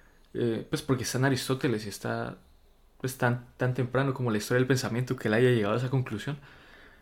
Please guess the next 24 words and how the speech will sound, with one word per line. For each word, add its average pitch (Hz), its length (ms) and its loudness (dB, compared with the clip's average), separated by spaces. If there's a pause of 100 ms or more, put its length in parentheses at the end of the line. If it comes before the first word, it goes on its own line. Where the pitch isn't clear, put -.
(160)
Me, 120 180 -2
me 117 140 -4
llamó 117 200 0
bastante 120 320 -4
la 127 80 2
atención. 120 380 -6 (380)
Pero 131 300 12
bueno, 120 260 10 (200)
a 117 120 2
una 165 180 4
cosa 202 160 4
a 214 40 6
la 202 120 4
que - 80 2
vos 120 200 2
querías 160 320 4
llegar, 123 400 2 (260)
eh, 120 280 2
Javier, 117 320 2
y 156 60 0
me 127 140 -2
consta, 131 440 -2 (300)
es 123 180 -2
que, 127 320 0